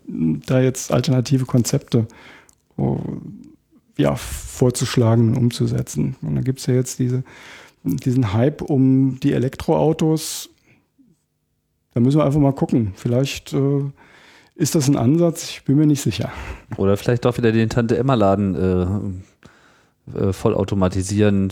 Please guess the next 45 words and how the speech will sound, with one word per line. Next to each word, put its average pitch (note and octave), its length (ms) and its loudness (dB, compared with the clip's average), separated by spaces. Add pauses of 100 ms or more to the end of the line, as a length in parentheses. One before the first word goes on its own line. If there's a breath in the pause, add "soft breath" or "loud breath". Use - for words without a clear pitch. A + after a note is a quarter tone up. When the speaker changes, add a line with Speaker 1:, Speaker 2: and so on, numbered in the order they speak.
(140)
Speaker 2:
äh, G2+ 140 4
Speaker 1:
Ja. B2+ 120 4
Speaker 2:
und F#2+ 260 -2
wieder F#2+ 160 0
zurückholen, G#2 600 0
damit G2 180 0
man G2+ 140 0
nicht G2+ 140 -2
die G#2 60 0
ganze G2 140 2
Zeit G2+ 100 2
mit G2 80 0
dem F#2+ 120 2
Auto G2+ 260 0
zum F#2+ 180 -4
Einkaufen G2 380 0
fahren D#2+ 260 -4
muss. D#2 200 -6
Speaker 1:
Genau. A#2 300 2 (480 loud breath)
Speaker 2:
Okay, A2+ 200 0
ich F#2+ 140 0
sehe A#2 120 2
schon, G#2 140 0
anderes G#2+ 340 0
Thema. G2 400 0 (320 loud breath)
Haben C#3 80 2
wir D3 60 4
noch D#3+ 60 4
irgendwas D#3 240 2
ganz D#3 160 0
Wichtiges E3+ 300 0
vergessen? E3 280 2
Vielleicht, - 360 0
äh, D3+ 140 2
zum D3 160 -4
Abschluss, - 400 -2 (400 loud breath)
ähm, C#3+ 400 2 (1160)
wenn D3 280 0
jetzt D3 220 2
jemand, C#3+ 460 2 (100)
der B2+ 240 4
hier B2+ 200 2
vielleicht C3 220 -2
auch B2 120 -2
zuhört, C3 560 2